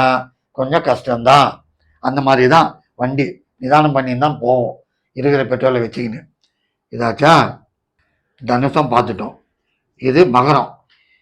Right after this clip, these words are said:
இந்த லக்னத்துக்கு எட்டு சிம்மம், சூரியன் வீடு, பன்னெண்டு குரு வீடு. ஆச்சா, ஆறு புதன் வீடு. இந்த புதன் சாரம் ஏற்கனவே சொல்லியிருக்கிறேன்,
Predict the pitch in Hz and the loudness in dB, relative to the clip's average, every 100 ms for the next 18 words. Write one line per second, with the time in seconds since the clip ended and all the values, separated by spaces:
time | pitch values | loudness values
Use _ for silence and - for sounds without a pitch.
0 | - 175 170 165 165 208 208 - 139 131 | -6 0 4 4 4 4 2 0 -4 0
1 | 143 160 - - _ 123 147 151 190 - | 2 2 0 -8 _ 0 0 2 0 0
2 | - _ _ _ - 151 147 147 - 170 | -4 _ _ _ -8 -2 0 0 -2 0
3 | 156 131 123 117 117 _ _ _ _ _ | 2 2 0 -2 -6 _ _ _ _ _
4 | _ - 139 165 175 147 135 - 120 139 | _ -2 0 0 0 0 -2 -8 -4 0
5 | 147 127 127 107 - _ _ _ _ _ | 2 4 2 -2 -10 _ _ _ _ _
6 | - _ - - 143 127 - - 123 151 | -20 _ -18 -10 -8 -8 -10 -12 -4 4
7 | 170 120 - _ _ _ - 127 165 151 | 4 4 -2 _ _ _ 2 6 8 6
8 | 127 - _ _ 131 143 151 117 107 101 | 4 -4 _ _ -2 0 0 -2 -6 -8
9 | - _ _ _ - 185 175 139 160 185 | -12 _ _ _ -10 0 0 2 2 2
10 | 277 - _ - 147 151 156 240 - _ | 0 -6 _ 2 6 8 6 2 -4 _
11 | _ _ _ 147 151 160 160 139 147 135 | _ _ _ 0 0 0 -2 0 2 2
12 | 123 120 | 0 -4